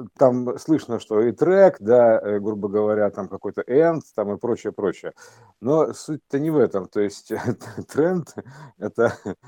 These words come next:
э, как будь в тренде, да? <laughs> То есть, <laughs> я думаю, эти плоские трактовки оставим, да, грубо говоря, да, то-, потому что это, тут они, <laughs> они, они такие, э, э,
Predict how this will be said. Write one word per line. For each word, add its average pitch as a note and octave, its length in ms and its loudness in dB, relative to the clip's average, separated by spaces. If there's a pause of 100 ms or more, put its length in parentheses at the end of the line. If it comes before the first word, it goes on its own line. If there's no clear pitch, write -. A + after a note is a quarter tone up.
(300)
э, G2+ 240 -4
как G#2 280 -4
будь B2+ 260 0
в - 60 -20
тренде, B2 580 0
да? G#2+ 300 0
<laughs> - 120 -20
То F#2+ 60 -4
есть, - 240 -12
<laughs> - 120 -16
я A2+ 260 -2
думаю, A#2+ 360 -4 (300)
эти A#2+ 120 -8
плоские C3 400 -2
трактовки A#2+ 460 -2
оставим, B2+ 520 -2
да, B2 140 -2
грубо F#2 220 -6
говоря, F2+ 360 -4
да, A2+ 140 -2
то-, F2+ 180 -14
потому G2 280 -6
что - 160 -8
это, - 180 -8 (100)
тут G#2 220 -6
они, G2+ 240 -4 (140)
<laughs> C#3 120 -16
они, G2+ 200 -4 (100)
они A#2+ 240 0
такие, A2 400 -2 (340)
э, - 60 -14
э, F2 520 -8